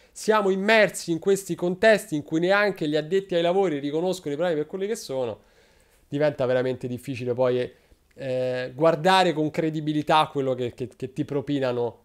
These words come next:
puntualmente. Eh, così come, ripeto, una classe arbitrale che secondo me è mal consigliata in questa fase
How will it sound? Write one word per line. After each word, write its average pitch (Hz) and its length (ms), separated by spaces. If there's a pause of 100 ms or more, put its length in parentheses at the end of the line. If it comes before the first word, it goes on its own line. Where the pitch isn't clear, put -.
puntualmente. 117 880
Eh, 127 460
così 175 300
come, 175 300
ripeto, 151 480 (320)
una 147 200
classe 202 320
arbitrale 220 640
che 143 240
secondo 165 260
me 233 100
è 180 40
mal 175 340
consigliata 156 800
in 117 80
questa 113 320
fase 113 480